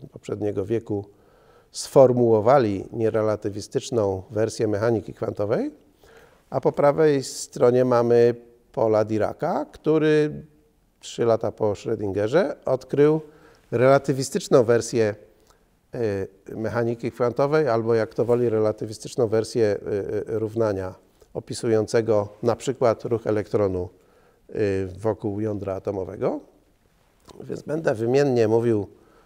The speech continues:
teoria Schrödingera, teoria Diraka albo wersja rela-,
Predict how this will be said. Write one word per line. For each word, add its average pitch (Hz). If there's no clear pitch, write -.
teoria 117
Schrödingera, 117
teoria 110
Diraka 120
albo 104
wersja 104
rela-, 110